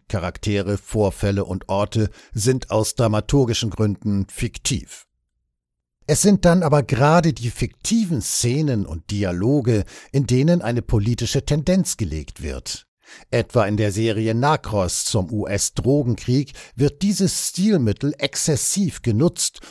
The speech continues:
um die historisch schwer belasteten D-E-A-Beamten in privaten, historisch nicht belegten Szenen als ums Gute bemühte Agenten zu zeichnen.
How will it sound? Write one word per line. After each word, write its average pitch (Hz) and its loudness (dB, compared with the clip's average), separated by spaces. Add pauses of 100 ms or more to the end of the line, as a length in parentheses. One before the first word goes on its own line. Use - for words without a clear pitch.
um 104 0
die 95 -2
historisch 123 0
schwer 151 0
belasteten 104 -2
D-E-A-Beamten 110 -2 (220)
in 98 -2
privaten, 113 0 (160)
historisch 117 0
nicht 127 0
belegten 95 -2
Szenen 113 0 (200)
als 127 0
ums 139 -2
Gute 180 0
bemühte 117 0
Agenten 101 -2
zu - -2
zeichnen. 73 -6